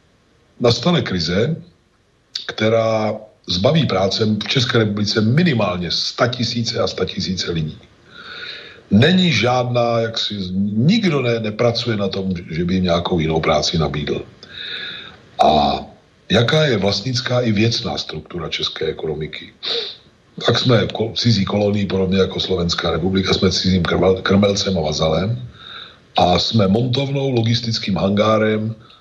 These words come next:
a s prominutím veřejným domem a, a tak dále.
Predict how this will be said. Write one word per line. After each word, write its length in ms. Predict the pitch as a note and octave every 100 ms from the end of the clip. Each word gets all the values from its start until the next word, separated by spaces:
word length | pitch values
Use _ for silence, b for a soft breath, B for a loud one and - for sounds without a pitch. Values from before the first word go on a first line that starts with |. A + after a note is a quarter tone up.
| B _
a 420 | - F2+ F2+ F2 E2+ E2+
s 80 | E2+
prominutím 520 | - F#2+ G2 F2+ G2
veřejným 400 | F2 F#2 F#2 F#2
domem 400 | E2+ F2+ F#2 F#2
a, 120 | E2+
a 300 | E2 D#2+ -
tak 200 | - D2+
dále. 340 | C#2+ - -